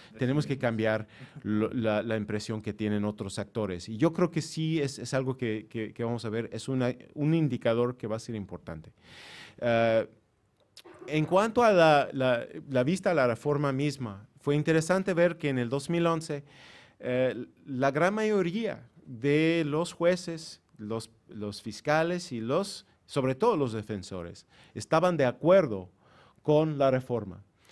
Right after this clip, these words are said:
En ese momento hicimos esa pregunta precisamente porque había una preocupación de que había mucha resistencia dentro del sistema a las reformas, pero encontramos que de hecho había una,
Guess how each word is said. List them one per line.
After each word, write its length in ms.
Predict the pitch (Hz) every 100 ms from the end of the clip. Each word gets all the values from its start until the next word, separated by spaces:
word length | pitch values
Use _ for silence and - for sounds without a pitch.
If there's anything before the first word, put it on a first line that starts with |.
| - - -
En 160 | 135 160
ese 160 | 208
momento 640 | 240 220 190 196 190 156 - - -
hicimos 520 | - 139 190 220 208
esa 220 | 190 196
pregunta 400 | 185 160 170 180
precisamente 640 | 165 143 180 175 160 160 175
porque 280 | 151 143 143
había 400 | 139 180 208 202
una 440 | 196 208 208 196
preocupación 720 | 196 143 135 127 139 - 180
de 100 | 170
que 120 | - 147
había 240 | 147 190
mucha 240 | 190 208
resistencia 880 | 165 156 - 135 - 175 175 170 135 - _ _ _ - - _ _
dentro 360 | 113 175 185 196
del 160 | 147
sistema 540 | 123 117 - 156 196 233 _
a 180 | 135 156
las 200 | 147 135
reformas, 580 | 127 139 131 113 104 - -
pero 420 | 127 131 131 123 -
encontramos 580 | 143 127 131 156 196 190
que 120 | 160
de 80 | 156
hecho 300 | 165 180 180 - - -
había 720 | 127 143 170 175 165 139 120 -
una, 680 | 139 156 156 139 123 113